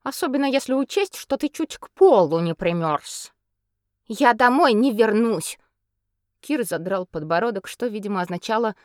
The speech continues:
крайнюю степень решимости. «Да и пожалуйста». Баюн зевнул, потянулся и улегся уютнейшим калачиком на красном мягком бархатном матрасе.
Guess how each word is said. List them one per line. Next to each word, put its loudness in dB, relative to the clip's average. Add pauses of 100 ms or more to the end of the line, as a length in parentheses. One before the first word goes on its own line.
(240)
крайнюю -6
степень -8
решимости. -16 (880)
«Да 0
и 2
пожалуйста». -2 (920)
Баюн -2
зевнул, -6
потянулся -10 (540)
и -4
улегся -2
уютнейшим -4
калачиком -6
на -6
красном -6
мягком -6
бархатном -8
матрасе. -14